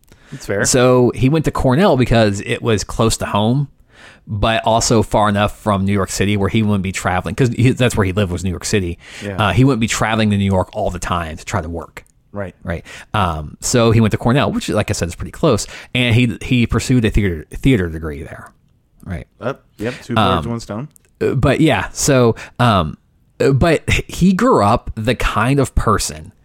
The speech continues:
Speaker 2: and he was like this all of his life, that would be good at anything he wanted to do.
Speaker 1: Right.
Speaker 2: One of those people just drives you crazy,
Speaker 1: God
Speaker 2: right?
Speaker 1: damn it.
Speaker 2: And, like, you know, he has, he has, he got, he got everything. He
Speaker 1: Yeah.
Speaker 2: got the looks, he got the size,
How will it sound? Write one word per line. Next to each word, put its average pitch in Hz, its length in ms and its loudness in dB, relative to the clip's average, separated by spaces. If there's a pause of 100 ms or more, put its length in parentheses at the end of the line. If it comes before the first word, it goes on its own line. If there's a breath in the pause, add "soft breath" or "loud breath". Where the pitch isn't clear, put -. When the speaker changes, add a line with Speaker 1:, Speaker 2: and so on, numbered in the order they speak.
Speaker 2:
and 117 120 0
he 131 80 4
was 147 160 4
like 139 100 2
this 117 140 -2
all 104 100 4
of 95 80 0
his 87 120 -4
life, 82 260 -8 (360 loud breath)
that 113 520 -2 (180)
would 127 340 2
be 139 120 2
good 113 440 2
at 107 280 0
anything 120 440 2
he 110 140 -2
wanted 92 240 -4
to 92 80 -8
do. 78 200 -12 (600)
Speaker 1:
Right. 107 220 -4
Speaker 2:
One 170 140 4
of 147 60 2
those 120 160 2
people 98 280 -2
just 135 180 0
drives 113 220 2
you 101 60 0
crazy, 82 380 -4
Speaker 1:
God 123 120 -2
Speaker 2:
right? 123 200 -2
Speaker 1:
damn 87 280 -12
it. 82 80 -6
Speaker 2:
And, 139 120 2
like, 123 120 0
you 160 100 2
know, 135 180 4
he 160 180 2
has, 131 640 2
he 151 160 2
has, 131 300 0
he 196 120 0
got, 175 320 0
he 147 100 2
got 160 240 0
everything. 90 480 -6 (280)
He 143 80 0
Speaker 1:
Yeah. 139 60 4
Speaker 2:
got 143 140 0
the 117 100 2
looks, 113 460 0
he 123 100 -6
got 120 160 -2
the 104 80 -8
size, 98 720 0